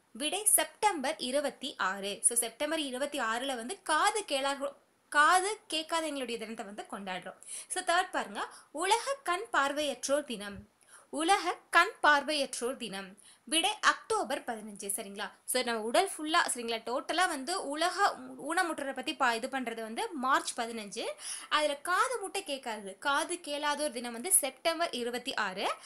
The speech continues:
அதுலயே வந்து கண் முட்டை தெரியாதவங்க, சரிங்களா? So, உலக கண் பார்வையற்றோர் தினம் வந்து அக்டோபர் பதினைந்து.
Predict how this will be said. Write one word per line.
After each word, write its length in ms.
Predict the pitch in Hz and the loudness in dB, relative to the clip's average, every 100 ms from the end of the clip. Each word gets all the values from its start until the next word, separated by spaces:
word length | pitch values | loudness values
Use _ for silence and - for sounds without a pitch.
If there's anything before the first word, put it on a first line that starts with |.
| - - | -16 -2
அதுலயே 360 | - 349 403 453 | 2 2 2 0
வந்து 240 | 359 370 | 0 -4
கண் 260 | - 359 427 | -2 -2 -2
முட்டை 240 | 392 359 | -2 -4
தெரியாதவங்க, 580 | - 254 240 208 202 196 | -4 -2 -2 -2 -8 -8
சரிங்களா? 300 | 226 220 226 | -8 -6 -4
So, 120 | - | -4
உலக 340 | - 269 320 320 | -2 -2 -2 0
கண் 240 | 262 277 | 0 2
பார்வையற்றோர் 460 | 302 285 277 277 262 | 2 2 2 -2 -4
தினம் 200 | 226 226 | -6 -6
வந்து 180 | 220 - | -4 -2
அக்டோபர் 680 | - 262 - 302 233 370 | -2 -4 -4 -4 -4 -4
பதினைந்து. 720 | - 202 196 190 190 185 - | -4 -4 -6 -10 -10 -12 -12